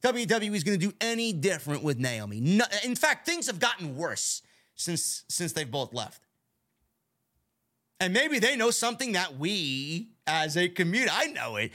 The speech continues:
Maybe they know something that the general consensus don't know. I-, if Naomi was so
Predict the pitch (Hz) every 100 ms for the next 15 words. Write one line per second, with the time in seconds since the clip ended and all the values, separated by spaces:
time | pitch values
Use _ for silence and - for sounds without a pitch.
0 | - 190 311 339 285 240 240 226 208 202
1 | - 196 185 180 175 160 156 143 - _
2 | _ 170 139 123 127 240 214 185 170 165
3 | 151 139 - 143 123 120 107 131 113 -
4 | 110 98 - - _ 208 220 190 220 233
5 | 277 285 254 196 175 - - 190 254 202
6 | 135 107